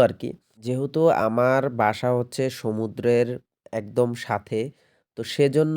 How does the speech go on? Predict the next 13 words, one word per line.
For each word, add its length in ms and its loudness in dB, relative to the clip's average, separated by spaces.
প্রতিদিনই 600 -2
দেখা 340 -2
হয় 340 0
আর 120 -2
কি 100 -4
সমুদ্র। 560 -6
তো 60 -6
এইটা 360 2
আর 80 4
মানে 280 0
নতুন 360 -2
কিছু 320 -6
না। 140 -2